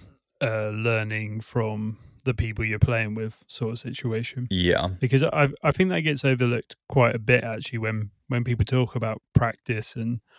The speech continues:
Speaker 1: how they learn. They look over the, the musicians that they played with over the years. And if I, I always got told by one of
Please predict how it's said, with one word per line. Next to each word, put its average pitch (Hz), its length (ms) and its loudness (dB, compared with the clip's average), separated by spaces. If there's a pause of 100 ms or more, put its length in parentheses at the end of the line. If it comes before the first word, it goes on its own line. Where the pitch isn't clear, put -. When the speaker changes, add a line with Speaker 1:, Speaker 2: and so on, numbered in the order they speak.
(380)
Speaker 1:
how 123 200 4
they 110 160 -2
learn. 113 360 0 (840)
They 127 120 4
look 135 240 4
over 123 420 4
the, 107 300 -2 (680)
the 127 100 0
musicians 120 520 2
that 127 120 -2
they 135 120 2
played 131 320 0
with 110 200 -4
over 117 200 -2
the 117 100 -2
years. 123 460 -2
And 117 420 -2
if 143 160 -2 (440)
I, 127 80 2
I 139 280 4
always 135 220 6
got 139 160 0
told 123 260 2
by 120 140 0
one 117 200 2
of 113 220 -2